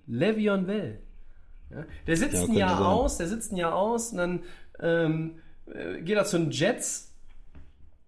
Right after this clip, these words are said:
Speaker 1: Das funktioniert hinten und vorne nicht. Dann geht er zu den Chiefs. Veteran, der zum Contender geht.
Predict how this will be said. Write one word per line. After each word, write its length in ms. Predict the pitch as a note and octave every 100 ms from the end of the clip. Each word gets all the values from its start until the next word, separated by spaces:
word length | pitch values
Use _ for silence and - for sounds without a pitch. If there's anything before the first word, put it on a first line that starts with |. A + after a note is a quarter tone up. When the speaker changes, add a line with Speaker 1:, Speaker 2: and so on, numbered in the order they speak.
| - -
Speaker 1:
Das 180 | E3
funktioniert 420 | - G#3 - F#3 F#3
hinten 160 | -
und 100 | D#3
vorne 320 | D3 F#3 A3
nicht. 220 | G#3+ G#3 F3
Dann 80 |
geht 100 | F#3
er 80 | A3
zu 100 | -
den 80 | D#3+
Chiefs. 680 | - - D4 D#4+ - - - - - - _ - - - - - - - - - - - E3+
Veteran, 540 | F#3 F3+ D3+ F3+ A3+
der 100 | G#3+
zum 160 | G#3+ F#3
Contender 480 | F3+ G3 C4 F#3
geht. 400 | C3 D#3 B3+ -